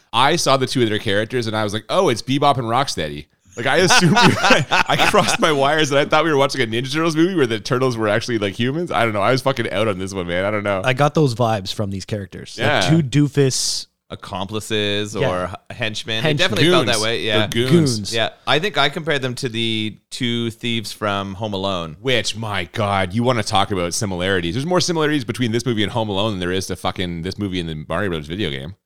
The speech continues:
Speaker 2: Yeah.
Speaker 3: <laughs> Yeah. Yeah. They definitely model a lot of the sort
Speaker 2: The
Speaker 3: of
Speaker 2: sound effects and the music.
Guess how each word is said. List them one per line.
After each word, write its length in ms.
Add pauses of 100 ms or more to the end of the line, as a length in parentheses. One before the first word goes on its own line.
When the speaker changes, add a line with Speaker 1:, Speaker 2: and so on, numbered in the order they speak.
Speaker 2:
Yeah. 180
Speaker 3:
<laughs> 40
Yeah. 540
Yeah. 280
They 140
definitely 480
model 720
a 20
lot 520
of 480
the 240
sort 260
Speaker 2:
The 60
Speaker 3:
of 40
Speaker 2:
sound 220
effects 240
and 100
the 40
music. 520